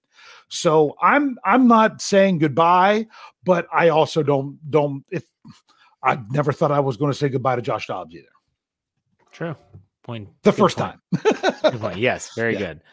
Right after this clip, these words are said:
Speaker 2: All right. Uh, Brian, why don't you do us some final thoughts? What are your thoughts on this nineteen to nine win in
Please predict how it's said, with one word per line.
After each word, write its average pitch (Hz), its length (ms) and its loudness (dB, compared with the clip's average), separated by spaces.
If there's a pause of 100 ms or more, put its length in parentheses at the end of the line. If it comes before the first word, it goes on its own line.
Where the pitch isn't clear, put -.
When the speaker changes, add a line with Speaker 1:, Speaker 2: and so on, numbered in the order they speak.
(500)
Speaker 2:
All 143 140 2
right. 127 340 0
Uh, 127 340 2
Brian, 156 420 -2
why 170 120 0
don't 196 180 -8
you 185 80 -8
do 180 140 0
us 160 100 -6
some 156 160 -8
final 143 340 -4
thoughts? 90 460 -12
What 123 120 -8
are 127 40 -6
your 120 140 -6
thoughts 113 320 -6
on 110 100 -8
this 107 340 -10
nineteen 120 520 -8
to 110 80 -10
nine 107 320 -8
win 101 260 -8
in 95 400 -14